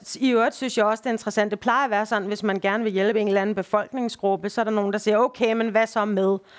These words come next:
Okay, men hvad så med de gamle? Okay, men hvad så med indvandrerne? Okay, men hvad så med børnene?" Der er altid nogen, der får ondt i røven. Men, øh, med psykisk syge, jeg har ikke fået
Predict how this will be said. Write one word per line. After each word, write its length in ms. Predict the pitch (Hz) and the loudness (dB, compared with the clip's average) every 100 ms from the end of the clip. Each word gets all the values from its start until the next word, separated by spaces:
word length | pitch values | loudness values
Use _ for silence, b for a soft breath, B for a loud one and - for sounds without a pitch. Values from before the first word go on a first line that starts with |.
| B B B - | B B B -6
Okay, 260 | 240 262 | 0 0
men 80 | 240 | 2
hvad 140 | 240 | 0
så 100 | 247 | 0
med 140 | 269 226 | -2 0
de 100 | 233 | 0
gamle? 420 | 196 180 208 208 | 0 2 2 2
Okay, 200 | 247 247 | 0 0
men 100 | 233 | 0
hvad 140 | 233 | 0
så 120 | 240 262 | 0 0
med 120 | 247 | 0
indvandrerne? 560 | 214 220 214 196 196 - | 0 2 2 0 -2 -2
Okay, 260 | 254 247 | -2 0
men 60 | 226 | 0
hvad 160 | 220 233 | 0 0
så 120 | 262 | 0
med 140 | 226 | -2
børnene?" 500 | 214 185 185 - 208 B B B - | 0 0 0 -4 -8 B B B -16
Der 60 | - - | -4 0
er 40 | |
altid 340 | 302 - 269 | 0 -2 -2
nogen, 360 | 240 202 202 220 | 2 2 2 0
der 160 | - 214 | -2 -2
får 180 | 208 | 0
ondt 120 | 196 208 | 0 0
i 40 | |
røven. 340 | 190 180 190 - _ | 0 -2 -4 -8 _
Men, 360 | 208 220 220 214 | 0 2 2 2
øh, 320 | 208 196 196 - _ _ _ | 2 2 0 -4 _ _ _
med 120 | - 214 | -2 -2
psykisk 380 | - 294 311 | 0 0 -2
syge, 320 | - 277 294 277 _ _ _ _ _ _ _ | -2 0 0 -4 _ _ _ _ _ _ _
jeg 120 | 214 233 | -2 0
har 120 | 220 | -2
ikke 120 | 214 | -4
fået 240 | - 254 | -2 -2